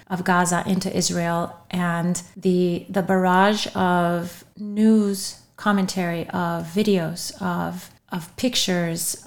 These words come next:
of stories, of the kind of atrocity and, and human degradation and torture and, and killing in the bloodiest of ways, the most innocent of people,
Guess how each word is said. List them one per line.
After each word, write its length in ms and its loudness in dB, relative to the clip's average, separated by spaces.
of 180 -2
stories, 800 0
of 380 4
the 100 2
kind 480 6
of 640 4
atrocity 1200 2
and, 600 -2
and 160 0
human 440 4
degradation 800 0
and 160 -6
torture 560 0
and, 380 -6
and 220 -8
killing 720 2
in 80 2
the 60 4
bloodiest 500 4
of 120 -2
ways, 540 -2
the 140 -12
most 340 0
innocent 420 2
of 160 -2
people, 720 -2